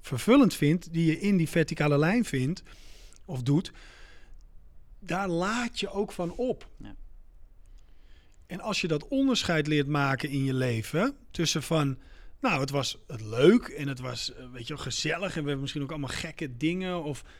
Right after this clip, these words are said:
Speaker 1: gekke of geile of spannende of dingen gedaan, maar toch voel ik me leeg."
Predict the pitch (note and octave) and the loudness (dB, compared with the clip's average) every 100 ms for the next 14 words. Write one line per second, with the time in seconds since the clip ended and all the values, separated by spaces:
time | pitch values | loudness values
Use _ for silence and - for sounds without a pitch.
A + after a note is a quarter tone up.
0 | - - D3 C#3+ D3+ C#3 - D#3+ D#3 D#3+ | -20 -12 -10 -8 -6 -6 -4 -4 -2 -2
1 | D#3 D3 B2+ - E3 D#3+ D3 D3 E3+ D3+ | -2 -2 -4 0 0 0 -2 0 0 0
2 | F3 F#3 F3 E3 - - - - - B3 | -2 2 4 4 0 -16 -16 -18 -4 -2
3 | A#3+ F#3+ E3 D3+ D3 E3 C4 - | 0 0 -2 0 2 2 0 -4